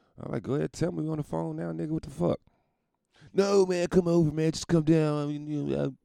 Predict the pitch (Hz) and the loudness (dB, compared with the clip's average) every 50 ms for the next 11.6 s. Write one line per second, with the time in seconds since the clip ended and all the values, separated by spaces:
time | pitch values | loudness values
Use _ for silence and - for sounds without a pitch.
0 | _ _ _ _ _ _ _ - - 113 - 123 131 135 123 110 117 107 107 107 | _ _ _ _ _ _ _ -4 -4 0 2 4 2 2 2 0 -2 -2 -4 -6
1 | - - - - 135 120 110 113 113 110 113 - _ - - 117 107 107 98 101 | -12 -16 -4 0 2 4 4 4 4 2 -2 -6 _ -6 -4 -2 0 0 0 -2
2 | 92 - 113 101 95 92 95 92 - - 104 90 87 - - - - 98 - - | -2 2 2 2 4 4 0 -2 2 2 2 2 2 -2 -4 0 0 0 0 0
3 | - - _ _ _ - 82 73 _ _ _ _ _ _ _ _ _ _ _ _ | -6 -14 _ _ _ -20 -20 -20 _ _ _ _ _ _ _ _ _ _ _ _
4 | _ _ _ _ _ _ _ _ _ _ _ _ _ _ _ _ _ _ _ - | _ _ _ _ _ _ _ _ _ _ _ _ _ _ _ _ _ _ _ -14
5 | - 107 104 110 - - 95 85 90 90 73 69 65 - - _ _ _ _ _ | -10 -10 -8 -8 -8 -8 -6 -6 -6 -4 -4 -6 -8 -10 -12 _ _ _ _ _
6 | _ _ - 123 123 - - 95 90 92 - - 101 85 85 78 78 76 - - | _ _ 2 2 2 4 2 2 0 0 -2 -2 -4 -4 -4 -6 -8 -12 -10 -6
7 | - 76 78 76 80 92 110 117 - - - - - - - 269 - 196 - - | -4 -4 -4 -4 -4 -4 -6 -6 -6 -10 -8 -2 2 2 2 2 0 -8 -2 0
8 | 151 151 139 110 85 - _ _ - 151 175 - 294 - 147 151 143 135 - 156 | 2 2 4 2 0 -4 _ _ 2 6 6 6 4 4 2 2 2 2 4 2
9 | 135 131 123 110 - 139 156 147 135 117 113 117 117 - - - - - - 104 | 2 2 0 0 4 8 8 10 10 8 6 2 -2 -6 -12 -16 -16 -10 -6 -4
10 | 90 85 82 92 85 87 113 156 180 160 147 143 - 135 123 120 117 107 - 110 | -4 -4 -2 -2 -2 -2 -4 -4 -4 -4 -6 -4 -4 -6 -6 -6 -8 -10 -12 -12
11 | 101 101 90 82 78 78 73 76 78 - - - | -8 -6 -6 -6 -6 -8 -10 -12 -12 -14 -16 -18